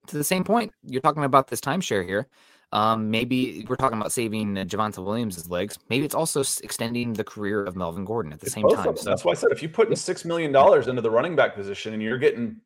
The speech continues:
Speaker 2: well above average production, you're, you're very happy. Again, talking about allocating resources and investment in the position, that is a very good return on investment on your running back money.
Speaker 1: Yeah. He, honestly,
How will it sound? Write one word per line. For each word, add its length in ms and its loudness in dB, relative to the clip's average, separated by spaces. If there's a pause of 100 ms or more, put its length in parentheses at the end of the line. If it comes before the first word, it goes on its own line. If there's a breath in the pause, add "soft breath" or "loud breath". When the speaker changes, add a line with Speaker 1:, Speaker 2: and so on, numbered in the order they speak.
(200)
Speaker 2:
well 320 6
above 320 6
average 380 4
production, 560 -4 (600)
you're, 440 2
you're 280 6
very 340 4
happy. 400 4
Again, 340 -4
talking 260 -2
about 220 0
allocating 520 0
resources 800 -6
and 80 -10
investment 480 -4
in 60 -18
the 60 -16
position, 520 -8 (380)
that 100 2
is 120 2
a 80 2
very 300 6
good 380 6
return 360 -2
on 100 -4
investment 460 -2
on 120 -6
your 120 -4
running 260 -2
back 220 -2
money. 320 -10 (500)
Speaker 1:
Yeah. 200 -4 (320 soft breath)
He, 200 -2
honestly, 580 -2